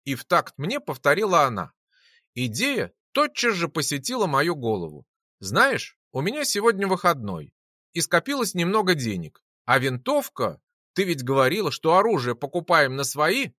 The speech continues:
Не хочу оказаться на посту с одним лишь пистолетом. Хочешь, съездим вместе?»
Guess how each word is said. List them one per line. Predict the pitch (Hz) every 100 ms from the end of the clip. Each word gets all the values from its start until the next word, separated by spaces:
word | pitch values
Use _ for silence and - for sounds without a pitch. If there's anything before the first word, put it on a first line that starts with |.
| _ _ _ -
Не | 117
хочу | 139 165 165 294
оказаться | 233 175 160 170 - 139
на | 139
посту | 127 147 - 285
с | -
одним | 151 147 240 214
лишь | 190 -
пистолетом. | 185 - 165 117 87 82 139 _ _
Хочешь, | - 320 - -
съездим | - 269 233 226
вместе?» | 147 143 127 - 107